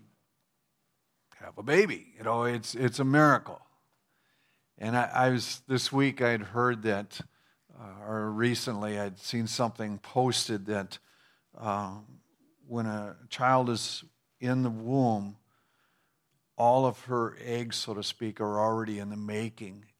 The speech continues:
in that birth. They're already there. And so I thought, "Well, I don't know if this is true or not. I'm gonna go look it up the best I can." Um, and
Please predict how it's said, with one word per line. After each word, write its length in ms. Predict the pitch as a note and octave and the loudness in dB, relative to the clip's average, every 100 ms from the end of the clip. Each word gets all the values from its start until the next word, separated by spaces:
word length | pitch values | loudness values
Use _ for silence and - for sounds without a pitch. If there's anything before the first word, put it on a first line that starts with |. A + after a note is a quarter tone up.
| _ - | _ -14
in 160 | G2+ | -10
that 280 | G2+ F#2+ G2+ | -8 -10 -14
birth. 520 | G#2+ F#2 F#2+ - - _ _ _ _ _ _ - | -14 -12 -14 -16 -20 _ _ _ _ _ _ -8
They're 160 | G#2+ | -2
already 240 | G#2+ G#2+ G2 | 0 0 -2
there. 460 | F#2+ G2+ F#2+ - - _ _ _ _ _ - | -8 -8 -8 -10 -18 _ _ _ _ _ -6
And 140 | A#2+ | -4
so 120 | A#2+ | 4
I 100 | B2+ | 4
thought, 340 | A2+ A2 G2+ A#2+ | 6 2 0 -4
"Well, 160 | B2 | -2
I 100 | C#3+ | 0
don't 160 | C3 B2+ | 0 0
know 140 | A#2 | 0
if 100 | G#2+ | -4
this 220 | - G2+ A2 | -6 -10 -10
is 100 | - | -8
true 220 | - A2 | -6 -6
or 80 | G2+ | -2
not. 260 | G#2 G2+ | 0 0
I'm 120 | F#2+ | -2
gonna 140 | G#2 G#2 | -8 -8
go 140 | G#2 | -6
look 300 | G2+ G#2+ - | -6 -8 -4
it 60 | G#2 | -2
up 200 | G2+ - | -2 -4
the 60 | |
best 400 | F2+ F#2+ A2 - | -10 -6 -6 -4
I 80 | G2+ | -6
can." 560 | F#2+ - A#2 F#2 E2 G#2 _ _ _ _ _ _ | -8 -10 -8 -8 -10 -18 _ _ _ _ _ _
Um, 500 | - G2+ F#2+ F2+ G2 A#2+ _ | -10 -6 -6 -8 -14 -20 _
and 480 | C3 C3 B2+ B2+ C3 | -4 0 0 -2 -6